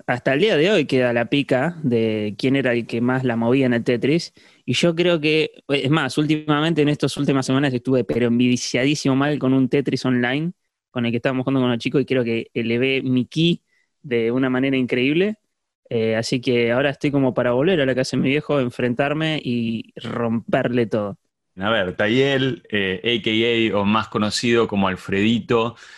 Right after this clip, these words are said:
Speaker 2: eh, ¿cómo te, cómo te gusta que, que te llamen? ¿De acuerdo, de acuerdo a, a, al momento?
Speaker 1: Y
Speaker 2: ¿Te sentís identificado con los dos?
Speaker 1: Es me-, es medio raro eso, ¿viste? Porque vos pensás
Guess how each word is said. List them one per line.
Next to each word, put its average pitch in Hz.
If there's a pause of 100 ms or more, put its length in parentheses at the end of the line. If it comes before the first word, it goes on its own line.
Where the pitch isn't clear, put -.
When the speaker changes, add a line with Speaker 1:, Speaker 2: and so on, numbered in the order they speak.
(180)
Speaker 2:
eh, 87 (420)
¿cómo 147
te, 143
cómo 185
te 151
gusta 120
que, 98
que 104
te 107
llamen? 104
¿De 104
acuerdo, 123
de 123
acuerdo 143
a, 101
a, 92
al 107
momento? 131 (180)
Speaker 1:
Y 170
Speaker 2:
¿Te 165
sentís 156
identificado 120
con 104
los 98
dos? 123 (220)
Speaker 1:
Es 214
me-, 226
es 196
medio 208
raro 175
eso, 131
¿viste? 147
Porque 135 (260)
vos 180
pensás 165